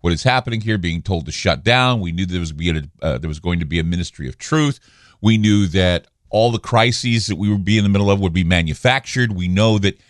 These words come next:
when a government wants things to happen, they plan it that way. We've talked about the Hegelian dialectic. We've, we've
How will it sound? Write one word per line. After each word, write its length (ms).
when 180
a 80
government 680
wants 420
things 240
to 100
happen, 400
they 120
plan 300
it 120
that 200
way. 200
We've 180
talked 240
about 160
the 60
Hegelian 480
dialectic. 520
We've, 220
we've 260